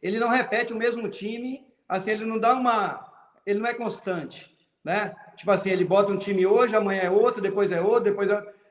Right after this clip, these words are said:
Aí a explicação dele é que ele quer descansar os jogadores.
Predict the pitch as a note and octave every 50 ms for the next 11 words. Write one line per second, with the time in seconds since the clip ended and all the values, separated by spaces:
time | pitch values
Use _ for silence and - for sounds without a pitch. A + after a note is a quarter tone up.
0 | _ - G#3 A3+ B3 C4+ D4 C#4+ - - A3+ A3+ G#3 F#3 E3+ C#3 - D#3 D3+ D3+
1 | F#3+ A#3+ B3 G#3+ G3 - G#3 G3+ - A3+ A3 - - - - B3+ C#4 A#3+ - -
2 | G#3+ G#3+ A3 G#3+ A3+ A3+ A#3 A#3 G3+ F#3 E3+ D#3+ C#3 - - - -